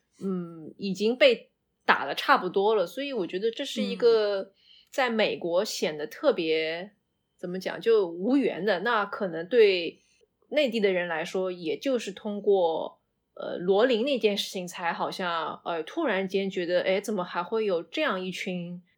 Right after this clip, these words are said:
Speaker 1: 呃，人，就是感-，感觉他们好像很小心眼。但其实，呃，我觉得他们是有一些考虑在里面。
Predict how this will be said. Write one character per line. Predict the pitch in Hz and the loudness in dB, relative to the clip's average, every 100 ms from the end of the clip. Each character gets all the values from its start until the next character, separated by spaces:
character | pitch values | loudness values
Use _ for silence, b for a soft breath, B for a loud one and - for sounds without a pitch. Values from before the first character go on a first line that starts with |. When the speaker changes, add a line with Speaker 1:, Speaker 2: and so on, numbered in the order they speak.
| _ _ | _ _
Speaker 1:
呃， | - 196 | -2 0
人， | 196 185 170 170 185 190 - _ | 0 0 0 -2 -10 -14 -16 _
就 | - 190 | -6 -6
是 | 190 175 - _ _ _ - | -4 -6 -8 _ _ _ -12
感-， | 208 | -4
感 | 214 135 147 | 0 -2 0
觉 | 156 | -2
他 | - 214 | -2 -4
们 | 190 | -4
好 | 185 190 | -4 -6
像 | 185 180 | -6 -8
很 | 185 208 185 | -6 -6 -4
小 | 226 165 151 | 0 -2 -2
心 | 196 180 | -8 -6
眼。 | 180 - - - _ _ _ _ - | -6 -6 -10 -18 _ _ _ _ -2
但 | 277 | -2
其 | 240 233 | 0 0
实， | 226 - 214 214 214 214 220 226 _ _ _ _ - | 0 2 4 6 6 6 4 0 _ _ _ _ -6
呃， | 180 170 165 - - _ - | -4 -4 -6 -10 -14 _ -6
我 | 196 | -2
觉 | 202 226 | 2 2
得 | |
他 | - | 2
们 | 330 | 0
是 | 311 - | 0 0
有 | 247 156 143 | 2 2 2
一 | 202 | -2
些 | - 247 240 247 | 0 2 2 0
考 | - 233 147 | -4 -4 0
虑 | 202 202 | 0 0
在 | 202 170 | 0 -4
里 | 151 | -6
面。 | - - - | -12 -14 -16